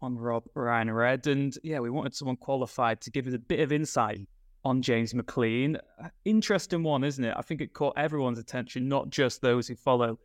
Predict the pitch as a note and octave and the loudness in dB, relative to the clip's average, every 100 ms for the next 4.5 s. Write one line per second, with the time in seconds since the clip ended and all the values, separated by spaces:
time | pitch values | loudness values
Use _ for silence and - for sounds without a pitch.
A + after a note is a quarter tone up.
0 | _ _ _ _ - B2+ A#2+ A#2 A#2+ A#2+ | _ _ _ _ -2 2 4 2 0 -2
1 | C3+ A#2+ - B2+ A#2+ - C#3 - B2+ B2+ | -4 -8 -6 -2 -2 -2 -8 -2 2 2
2 | D#3 A2+ - G2+ A#2 D3 C#3+ - - - | 0 -2 -4 -2 0 2 0 -2 -8 -6
3 | G#2+ A#2+ B2+ A#2+ - - D3 - C#3+ C#3 | -2 -2 -2 -8 -12 -6 -4 0 0 2
4 | B2+ B2 C3 A#2+ B2+ | 0 0 0 0 -4